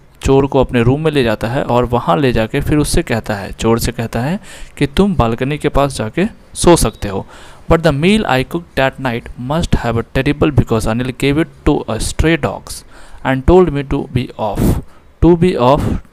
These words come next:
to leave, चले जाना या निकाल देना।" तो यहाँ पे कह रहा है, फिर ये चोर कह रहा है, हरि सिंह कह रहा है कि "जो meal मैंने उस रात बनाया था,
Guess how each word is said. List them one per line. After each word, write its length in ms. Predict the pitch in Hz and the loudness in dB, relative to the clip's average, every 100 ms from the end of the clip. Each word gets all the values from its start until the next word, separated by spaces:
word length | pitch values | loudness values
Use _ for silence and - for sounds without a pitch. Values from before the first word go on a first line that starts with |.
| 127 | -2
to 40 | |
leave, 460 | 110 110 113 98 - - - - - - _ - | -2 -2 -2 -2 -4 -6 -20 -20 -20 -20 _ 0
चले 240 | 117 110 | 2 2
जाना 360 | 98 101 156 254 - | 0 -2 -6 -6 -8
या 180 | 123 175 - - | -4 -4 -6 -6
निकाल 320 | 117 107 98 | -4 -4 -6
देना।" 240 | 104 104 - - - - - - - | -10 -12 -16 -20 -20 -20 -20 -20 -2
तो 60 | 151 | 0
यहाँ 200 | 135 180 | 2 0
पे 100 | 170 | 0
कह 140 | 135 | -2
रहा 280 | 120 110 104 | 0 0 -2
है, 160 | 107 113 | -4 -6
फिर 180 | 127 | -6
ये 100 | 117 | -6
चोर 340 | 117 - 143 160 | -6 2 4 4
कह 200 | 120 107 | 0 -4
रहा 140 | 107 | -2
है, 100 | 110 | -4
हरि 140 | 117 120 | -2 -4
सिंह 220 | - 120 | -4 -4
कह 80 | 110 | -4
रहा 100 | 110 | -4
है 60 | 139 | -4
कि 140 | 160 | -8
"जो 280 | 147 156 - 123 | 0 0 0 -4
meal 340 | 113 143 180 | -2 0 0
मैंने 240 | 151 151 | -2 -4
उस 280 | 156 151 - | -2 -2 -2
रात 340 | 101 110 156 147 | -4 -2 -2 -2
बनाया 360 | 117 98 104 | -2 -2 -4
था, 280 | - - - | -4 -8 -10